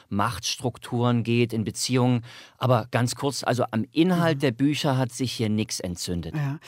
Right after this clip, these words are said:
Speaker 2: äh, w-, wenn man dem einen Kritiker glauben mag, den Sie gerade erwähnt haben, ist aber diese isa-, israelkritische Haltung jetzt keine große Überraschung.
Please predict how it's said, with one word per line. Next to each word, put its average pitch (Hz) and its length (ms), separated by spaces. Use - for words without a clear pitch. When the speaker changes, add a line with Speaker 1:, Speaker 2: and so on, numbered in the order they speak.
Speaker 2:
äh, 151 360
w-, - 80
wenn 160 140
man 185 140
dem 175 160
einen 170 240
Kritiker 180 480
glauben 170 480
mag, 156 380
den 143 340
Sie 143 240
gerade 139 380
erwähnt 185 420
haben, 190 300
ist - 280
aber 147 140
diese 143 240
isa-, 160 340
israelkritische 196 1000
Haltung 180 280
jetzt 165 220
keine 226 540
große 220 400
Überraschung. 139 600